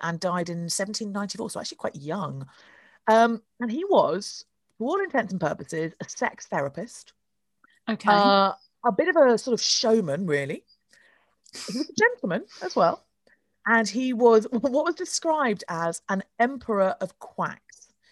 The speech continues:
Speaker 1: So he's basically a bit of a quack doctor.
Speaker 2: Okay.
Speaker 1: Essentially, if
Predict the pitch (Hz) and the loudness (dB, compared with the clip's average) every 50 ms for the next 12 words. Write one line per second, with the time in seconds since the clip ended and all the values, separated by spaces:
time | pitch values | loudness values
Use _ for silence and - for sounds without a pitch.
0 | _ _ _ _ _ _ _ 196 170 185 202 196 214 226 240 - - - 165 185 | _ _ _ _ _ _ _ -4 -4 -4 -2 0 0 0 0 0 -4 -8 -8 -6
1 | 175 170 160 - - - - - - - - - - - - - - - - - | -8 -8 -8 -10 -12 -10 -10 -10 -10 -10 -12 -10 -10 -10 -10 -12 -14 -16 -16 -16
2 | _ _ _ _ _ - 214 208 175 208 202 - 214 208 202 - - 190 185 175 | _ _ _ _ _ -6 -6 -6 -4 -2 -2 0 0 -2 -2 -4 -4 -2 -2 -2
3 | 170 _ _ _ _ _ _ _ _ _ _ _ | -4 _ _ _ _ _ _ _ _ _ _ _